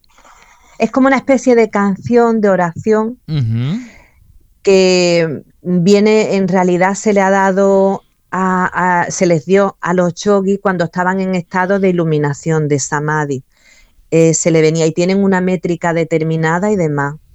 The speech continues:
Speaker 2: Ujú.
Speaker 1: Los yogas, <laughs> no me, no me quiero extender mucho, te lo
Speaker 2: No, no te
Speaker 1: intento
Speaker 2: pre-,
Speaker 1: re-,
Speaker 2: te puedes
Speaker 1: resumir.
Speaker 2: extender. A-, así la gente yo creo que lo va a entender mejor y, y, y te, y vas a acercar mucho más la, los oyentes a, a esta fe-, a esta filosofía de,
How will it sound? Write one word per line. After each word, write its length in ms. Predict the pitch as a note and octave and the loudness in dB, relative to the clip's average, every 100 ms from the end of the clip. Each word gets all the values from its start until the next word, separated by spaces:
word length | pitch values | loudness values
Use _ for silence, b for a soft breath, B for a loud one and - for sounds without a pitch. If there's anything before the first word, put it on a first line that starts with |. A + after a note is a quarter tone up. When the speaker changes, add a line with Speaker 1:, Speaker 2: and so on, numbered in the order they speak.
| - | -6
Speaker 2:
Ujú. 520 | B2 G#2 G2 B2+ G#3+ - B B B _ - | -4 -4 -4 -6 -8 -12 B B B _ -8
Speaker 1:
Los 280 | E3+ E3 D#3+ | 0 0 2
yogas, 540 | F3+ G3 F#3+ G3 A#3 - | 2 4 4 0 0 0
<laughs> 420 | D4 C4 C#4 - - | 0 0 -2 -6 -4
no 100 | G#3 | -4
me, 180 | F#3+ | -2
no 160 | G3 G3 | 0 2
me 140 | G3 | 2
quiero 220 | G3 B3 G3+ | 2 2 2
extender 360 | - G3+ G3 | 0 0 2
mucho, 260 | F#3+ F#3 G#3 | 2 -2 -2
te 120 | - | -2
lo 60 | - | 2
Speaker 2:
No, 80 | E3+ | 4
no 60 | |
te 80 | D3+ | 4
Speaker 1:
intento 200 | D#3 F3+ | 2 2
Speaker 2:
pre-, 200 | E3 - | 2 2
Speaker 1:
re-, 100 | E3+ | 2
Speaker 2:
te 20 | - | 4
puedes 260 | F3+ G3+ | 2 2
Speaker 1:
resumir. 200 | G3 F3 | 0 -2
Speaker 2:
extender. 400 | E3 C#3 C3 B2+ - b b _ | -2 0 -2 -4 -14 b b _
A-, 200 | E3+ E3+ | -4 -2
así 260 | F3+ - F#3+ | -2 -2 0
la 120 | F#3+ | 0
gente 380 | - F3+ E3+ F#3 | -2 -4 -2 -2
yo 120 | E3+ | -2
creo 140 | E3+ D3+ | -4 -4
que 400 | F3+ E3+ D#3+ C3 | -2 -2 -2 -2
lo 140 | D#3+ | -2
va 60 | D#3+ | 0
a 20 | |
entender 460 | F#3 E3+ D3+ D3+ D3 | -2 -4 -2 -2 -2
mejor 580 | C#3 - D3+ E3 F3 | -4 -6 -6 -4 -4
y, 480 | D3+ B2+ A#2+ A2 A2 b b b _ | -8 -10 -10 -10 -12 b b b _
y, 300 | E3+ D3+ C#3+ | -4 -4 -4
y 140 | E3+ F3+ | -6 -6
te, 120 | E3+ | -6
y 180 | F#3 F#3+ | -4 -2
vas 200 | F#3 F#3+ | -2 -2
a 40 | |
acercar 600 | F3+ F#3+ E3 - E3 E3 | -4 -4 -4 -2 -2 -2
mucho 340 | E3 E3 - D3+ | -4 -6 -4 -2
más 460 | D3+ F3 - - | -2 -4 -8 -14
la, 500 | - D3+ C#3 C3+ C3 C3+ | -10 -4 -2 -2 -4 -2
los 160 | D3+ | -2
oyentes 580 | D#3 D#3 D#3+ - G3+ - - | 0 -2 -4 -4 -8 -10 -6
a, 260 | C3 B2 | -6 -6
a 80 | - | -6
esta 200 | D#3+ F3 | -6 -6
fe-, 220 | - D#3+ - | -6 -10 -6
a 80 | D#3 | -6
esta 160 | F3+ | -6
filosofía 680 | D#3+ D3 D3 C#3+ D3 D3 D3 | -6 -8 -6 -8 -4 -4 -4
de, 260 | C#3+ C#3 | -4 -6